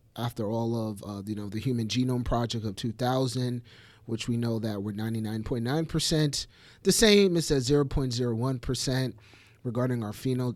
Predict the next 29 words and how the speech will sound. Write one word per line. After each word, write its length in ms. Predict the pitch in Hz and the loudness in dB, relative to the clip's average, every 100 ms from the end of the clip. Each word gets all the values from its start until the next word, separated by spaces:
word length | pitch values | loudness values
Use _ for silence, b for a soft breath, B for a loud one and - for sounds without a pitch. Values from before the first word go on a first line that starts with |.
| - | -4
you 120 | 123 | -4
know, 220 | 113 101 | -4 -6
the 120 | 92 | -8
phenotype, 880 | 98 143 139 120 113 123 120 117 117 | -4 0 2 2 0 0 2 0 -2
uh, 100 | 104 | -8
physiognomy 960 | 101 123 110 113 123 117 117 113 110 107 | -4 -4 -2 -2 -2 -2 -2 -2 -2 -4
of, 320 | 110 107 95 | -6 -6 -8
of 220 | 107 101 | -10 -8
our 100 | 104 | -8
facial 380 | - 131 127 123 | -4 0 0 -2
features 440 | - 123 117 123 | -2 -2 -2 -2
and 100 | 120 | -4
all 100 | 135 | -2
these 200 | 143 139 | 0 0
other 220 | 131 117 117 | -2 -4 -4
things 360 | 170 156 131 | -2 0 0
that 140 | 120 113 | -2 -2
make 240 | 113 - | -4 -6
us 140 | 110 | -8
different. 400 | - 120 - 113 | -4 -4 -2 -2
But 100 | 139 | 0
yet, 380 | 143 175 170 - B B B | 6 8 6 4 B B B
we're 80 | 127 | -4
still 240 | 123 135 120 | 0 0 0
talking 420 | - 117 - 110 | 0 0 0 0
about, 400 | 101 117 110 95 | 0 -2 -4 -6
uh, 160 | 113 107 | -6 -6
these 240 | 101 113 95 | -2 -4 -2
issues, 680 | 110 107 113 104 101 98 | -4 -2 -2 -2 -4 -6